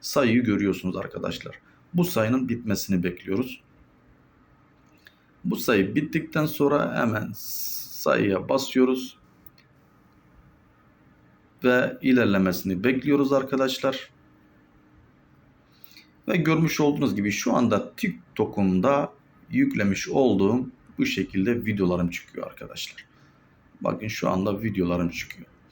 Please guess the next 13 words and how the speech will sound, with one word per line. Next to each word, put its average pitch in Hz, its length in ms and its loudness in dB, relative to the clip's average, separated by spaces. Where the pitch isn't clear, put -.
Şimdi - 440 0
en 165 140 2
son 139 220 0
çektiğim 120 500 2
video 98 240 0
arkadaşlar. 98 460 -2
Şu - 200 -2
anda 101 220 2
yüz 135 300 2
otuz 120 300 0
altı 104 300 2
izlenmesi 95 640 0
var. - 240 -14